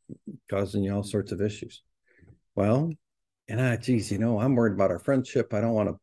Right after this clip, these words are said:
I don't wanna, hmm, okay, well, you just keep going down that road, you're not gonna, you're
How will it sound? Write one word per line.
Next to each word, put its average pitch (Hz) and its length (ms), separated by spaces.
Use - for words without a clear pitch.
I 110 80
don't 131 120
wanna, 98 260
hmm, 123 420
okay, 123 460
well, 113 380
you - 120
just 110 220
keep 117 200
going 117 220
down 110 200
that 110 140
road, 117 380
you're 107 100
not 107 220
gonna, 101 300
you're 104 160